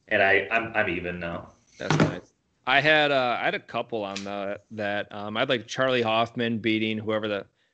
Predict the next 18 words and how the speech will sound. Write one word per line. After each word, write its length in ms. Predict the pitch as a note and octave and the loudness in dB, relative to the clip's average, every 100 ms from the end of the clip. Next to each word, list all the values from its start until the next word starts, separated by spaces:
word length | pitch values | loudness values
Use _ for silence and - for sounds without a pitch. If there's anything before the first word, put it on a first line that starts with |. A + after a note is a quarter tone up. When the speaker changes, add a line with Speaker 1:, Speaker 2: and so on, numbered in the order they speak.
| _ | _
Speaker 2:
hell 200 | G#2+ A2+ | -2 0
he 60 | |
was, 140 | A2 G#2+ | 0 0
Ma-, 140 | A2+ | -2
Siwoo 580 | - - E3 D#3 D3+ C3 | -2 2 6 8 8 6
Kim, 240 | - B2+ | 2 2
I 80 | C3 | 2
think, 380 | B2+ C#3+ C#3+ - _ _ _ - | -2 -4 -6 -10 _ _ _ -4
and 140 | A#2 | 0
Hoffman 380 | A2+ A#2+ B2 A#2+ | 2 2 2 -2
finished 340 | A#2 A2+ - | 0 -2 -2
third, 320 | A2 G2+ G2+ G2+ | -4 -4 -4 -6
so 160 | G#2 | -6
he 120 | G2+ | -4
whooped 240 | G#2+ G#2 - | -4 -6 -6
his 180 | G2+ G#2 | -6 -2
ass. 460 | G2 G2 G2 - - | 0 -2 -4 -10 -12
Um, 500 | F#2+ F2+ F#2 F#2 | -10 -8 -8 -10